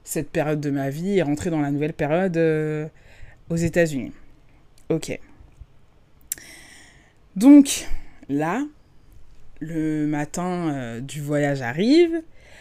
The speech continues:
Euh, je prends mon, mon vol Paris, euh,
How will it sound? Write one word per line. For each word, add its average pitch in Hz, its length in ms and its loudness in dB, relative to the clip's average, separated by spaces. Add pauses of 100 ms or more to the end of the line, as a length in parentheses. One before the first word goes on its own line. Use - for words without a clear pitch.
(480)
Euh, 156 380 4
je 185 300 2
prends 190 280 -2
mon, 151 300 2
mon 165 160 2
vol 160 340 2
Paris, 156 540 2
euh, 123 340 -8